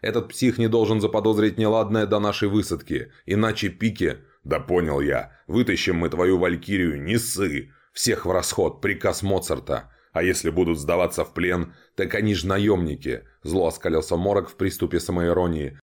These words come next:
"Они не комбатанты. Убивать их можно любыми способами и без капли сожаления". "Понял", усмехнулся в ответ Матвей. "Как говорит Пики, никакого плана "Б".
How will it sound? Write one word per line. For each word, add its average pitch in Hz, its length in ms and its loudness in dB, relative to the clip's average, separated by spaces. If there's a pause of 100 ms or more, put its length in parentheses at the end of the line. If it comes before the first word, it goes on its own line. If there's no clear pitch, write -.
(320)
"Они 101 260 -2
не 92 120 0
комбатанты. 87 960 -2
Убивать 113 380 2
их - 120 -4
можно 104 260 0
любыми 98 300 2
способами 101 580 0
и 101 160 -2
без 104 180 0
капли 90 300 0
сожаления". 82 800 -2 (360)
"Понял", 90 760 0
усмехнулся 85 600 -2
в 85 40 0
ответ 85 280 0
Матвей. 82 500 0 (200)
"Как 104 220 -2
говорит 82 440 0
Пики, 104 280 -2
никакого 107 520 -2
плана 104 360 0
"Б". 80 360 0